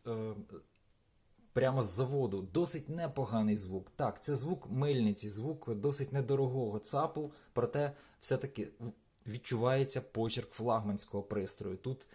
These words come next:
є <clears throat> та магія і той рівень якості, який відсутній у цапах, е, п'ятсот і нижче доларів, розумієте?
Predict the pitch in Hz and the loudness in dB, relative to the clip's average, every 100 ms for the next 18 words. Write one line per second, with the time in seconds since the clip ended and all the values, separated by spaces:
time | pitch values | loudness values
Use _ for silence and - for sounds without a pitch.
0 | - - - 117 127 143 139 - 196 180 | -20 -20 -12 -4 2 2 2 0 2 4
1 | 143 - 120 135 196 127 101 98 - - | 2 2 4 6 6 6 2 0 -8 -14
2 | - 110 110 - _ _ _ _ _ - | -2 -2 -2 -6 _ _ _ _ _ -16
3 | - 139 139 123 110 131 180 127 - 101 | 6 8 8 6 2 2 0 -2 -4 -6
4 | 101 127 113 - - 139 101 101 - 151 | -4 -4 -6 -6 -6 -4 -4 -4 -2 -2
5 | 147 139 - - - - - - 98 95 | -2 -6 -12 -20 -20 -20 -20 -16 -10 -6
6 | 98 95 - - _ - _ - 120 139 | -6 -8 -12 -20 _ -20 _ 2 4 4
7 | - 170 170 117 123 123 - 90 98 78 | 4 2 4 2 4 2 -2 0 0 0
8 | - - 107 101 120 151 - | -6 -8 -6 -4 -4 -4 -8